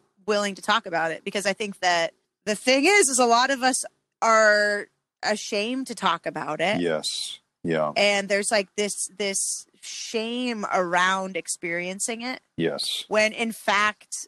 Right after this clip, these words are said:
Speaker 1: like, after working with you and after you've coached me through my lows, is, like, it's part of the human experience.
Speaker 2: Oh
Speaker 1: And,
Speaker 2: my
Speaker 1: like,
Speaker 2: gosh, yes.
Speaker 1: once, once,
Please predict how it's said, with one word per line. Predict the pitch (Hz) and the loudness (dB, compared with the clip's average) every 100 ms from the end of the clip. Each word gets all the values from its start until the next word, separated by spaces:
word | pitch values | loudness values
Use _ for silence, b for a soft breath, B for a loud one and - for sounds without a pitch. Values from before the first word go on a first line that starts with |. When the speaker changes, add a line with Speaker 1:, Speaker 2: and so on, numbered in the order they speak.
| - | -8
Speaker 1:
like, | 196 180 - | -6 -2 0
after | 185 - 208 196 185 175 _ _ _ _ - | 0 -2 -6 -6 -6 -10 _ _ _ _ -6
working | 190 185 202 | -6 -4 -4
with | 190 - | -4 -2
you | 190 180 175 | 0 2 2
and | 175 | 0
after | 175 | 0
you've | 185 165 | -4 -4
coached | - 175 - 185 | -4 -4 -6 -8
me | 175 175 | -6 -8
through | - 170 170 165 165 - | -2 0 2 0 -2 -2
my | 170 165 175 | 2 4 4
lows, | 170 180 196 180 160 180 - - b b _ - | 6 6 8 6 0 -2 -4 -4 b b _ -2
is, | 190 | 2
like, | 196 185 | 2 0
it's | 208 - - | -8 -10 -8
part | 220 240 | -2 -2
of | 277 233 | -2 -6
the | |
human | 262 277 277 285 | -10 -8 -6 -8
experience. | - - 440 294 180 170 - - | -10 -8 -6 -6 -6 -4 -4 0
Speaker 2:
Oh | |
Speaker 1:
And, | 214 214 | 0 2
Speaker 2:
my | 196 | 2
Speaker 1:
like, | - | 0
Speaker 2:
gosh, | 165 - - | -4 -4 -2
yes. | 170 | 0
Speaker 1:
once, | 208 254 302 294 - - 208 | 2 4 4 0 -4 -6 -12
once, | 190 233 254 311 320 | -12 -4 0 0 0